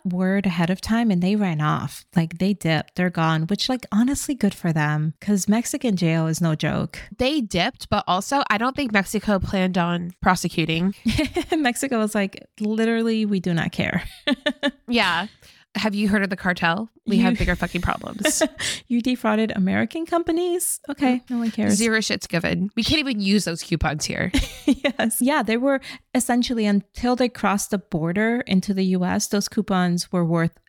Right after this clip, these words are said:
Speaker 1: zero dollars and zero cents in Mexico.
Speaker 2: Mm-hmm.
Speaker 1: So they were basically just, like, smuggling paper. They probably would have just lost their jobs. But so, yeah, so Connie, we get to see her in jail. She has a baby bump or whatever. So the two
Speaker 2: Mm-hmm.
Speaker 1: guys that cracked this case, we have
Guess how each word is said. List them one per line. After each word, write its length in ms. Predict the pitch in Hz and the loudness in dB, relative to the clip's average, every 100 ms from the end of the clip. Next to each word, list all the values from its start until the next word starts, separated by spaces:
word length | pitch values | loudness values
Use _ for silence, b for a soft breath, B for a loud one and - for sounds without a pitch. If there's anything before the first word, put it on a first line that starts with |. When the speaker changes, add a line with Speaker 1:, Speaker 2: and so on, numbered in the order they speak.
| 180 | -6
Speaker 1:
zero 300 | 165 180 175 | 0 2 2
dollars 420 | 165 165 170 160 | 2 2 0 2
and 120 | 175 | 0
zero 200 | 165 165 | 2 0
cents 340 | 160 254 247 - | 0 0 0 0
in 100 | 160 | -2
Mexico. 360 | 139 - - 190 | -2 -2 0 2
Speaker 2:
Mm-hmm. 80 | 180 | 2
Speaker 1:
So 160 | 175 180 | 2 0
they 140 | 185 | 0
were 100 | 180 | 0
basically 460 | 180 180 196 180 170 | 0 0 0 -2 -2
just, 220 | - 185 | -2 -2
like, 160 | 175 - | -2 -2
smuggling 460 | - 170 165 160 | -2 -2 0 0
paper. 480 | 175 165 156 156 170 B B | 0 0 -2 -2 -4 B B
They 100 | 190 | -6
probably 420 | 185 214 208 196 | 0 0 0 0
would 140 | 185 175 | 0 0
have 80 | 175 | 0
just 240 | 190 - | -2 -2
lost 240 | 165 175 | -2 0
their 100 | 170 | -2
jobs. 540 | 160 160 160 165 160 - | 0 0 0 0 -2 -2
But 300 | 214 208 - - | 0 0 -4 -8
so, 160 | - | -2
yeah, 120 | 349 | 0
so 160 | 320 277 | 0 -2
Connie, 800 | 269 - 294 349 247 208 196 202 - | -2 -2 0 2 2 2 2 0 -4
we 180 | 220 233 | -2 0
get 140 | 269 269 | 0 0
to 80 | 226 | -2
see 200 | - 208 | 0 2
her 120 | 214 | 2
in 140 | 208 | 2
jail. 380 | 190 170 170 175 | 0 0 2 0
She 580 | - - 180 180 180 180 | -2 -2 0 0 0 0
has 160 | 180 190 | -2 -2
a 60 | |
baby 260 | 185 170 165 | -2 0 0
bump 300 | 165 160 170 | 0 -2 -2
or 40 | |
whatever. 440 | 165 156 151 160 160 B B B | 0 0 2 0 0 B B B
So 200 | - 294 | -2 0
the 140 | 254 202 | 2 2
two 200 | 202 294 | 2 2
Speaker 2:
Mm-hmm. 60 | 220 | 2
Speaker 1:
guys 400 | 214 185 190 175 | 2 2 0 0
that 140 | 180 | -4
cracked 380 | - 190 175 - | -2 -2 -2 -2
this 220 | 185 - | -4 -4
case, 480 | - 196 165 165 - | -2 0 2 0 -4
we 120 | 170 170 | -2 0
have 420 | 170 165 165 | 0 0 0